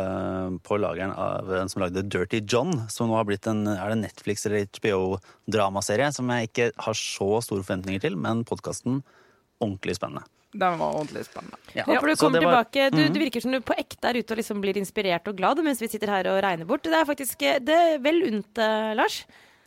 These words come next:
Speaker 1: Ja, og så har jeg lært, jeg driver og følger opp et, eh, liksom jeg prøver å, driver og forbedre selvutvikling da, sånn som Trine gjør når hun baker kaker. Eller kjøper boller, var det, ja.
Speaker 2: Kjøper boller, vi er med der.
Speaker 1: Ehm,
Speaker 2: Deler de
Speaker 1: det,
Speaker 2: to.
Speaker 1: ja.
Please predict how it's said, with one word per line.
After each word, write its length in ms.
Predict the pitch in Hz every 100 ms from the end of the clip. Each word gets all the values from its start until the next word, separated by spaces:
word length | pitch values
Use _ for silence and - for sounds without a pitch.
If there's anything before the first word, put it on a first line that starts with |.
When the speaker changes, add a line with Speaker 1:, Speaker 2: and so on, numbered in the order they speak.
| -
Speaker 1:
Ja, 100 | 139
og 80 | 233 -
så 160 | 180
har 160 | 170 170
jeg 40 | 160
lært, 180 | 151 -
jeg 200 | 156 160
driver 200 | 156 151
og 60 |
følger 180 | 156 123
opp 180 | 117 -
et, 320 | 127 123 -
eh, 540 | 120 113 110 107 107 107
liksom 180 | 117 131
jeg 100 | 120
prøver 180 | 135 104
å, 720 | 110 110 113 110 110 110 107 101
driver 320 | 113 123 127
og 40 | 131
forbedre 480 | 151 135 110 117 120
selvutvikling 920 | 135 120 104 101 95 95 - - 220
da, 80 | 240
sånn 140 | 143 127
som 220 | 127 123 123
Trine 240 | 123 113 95
gjør 140 | 101
når 60 | 101
hun 100 | 110
baker 260 | 98 - 101
kaker. 340 | 98 135 180 - - - 160 - -
Eller 280 | - 123 120
kjøper 340 | 254 131 113
boller, 280 | 127 127 131
var 100 | 120 98 92
det, 180 | 90 120
ja. 100 | 185
Speaker 2:
Kjøper 160 | 214 226
boller, 300 | 175 196 190
vi 60 | 135
er 160 | 131
med 120 | 127 -
der. 140 | 127
Speaker 1:
Ehm, 640 | 123 123 120 117 110 -
Speaker 2:
Deler 260 | 175 196 196
de 100 | 175
Speaker 1:
det, 120 | 139 147
Speaker 2:
to. 100 | 139 - - -
Speaker 1:
ja. 140 | 113